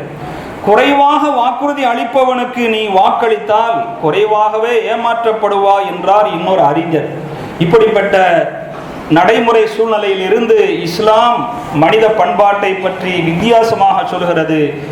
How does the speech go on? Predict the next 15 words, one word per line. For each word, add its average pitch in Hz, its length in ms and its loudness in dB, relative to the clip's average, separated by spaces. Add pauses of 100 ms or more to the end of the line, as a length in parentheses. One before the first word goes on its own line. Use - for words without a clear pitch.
எதையும் 190 520 2
யோசனை 226 560 2
செய்து 240 400 -2
நீ 175 460 -2
வாக்குறுதி 180 560 0
கொடு, 156 500 0 (160)
அதுவும் 240 460 2
ஒரு 196 220 0
கடன் 247 320 2
என்கிற 202 600 0 (100)
அந்த 160 680 2
ஒரு 156 500 0 (640)
மதிப்பை 226 600 2
மனதில் 208 680 0
இருத்திக்கொள், 180 640 2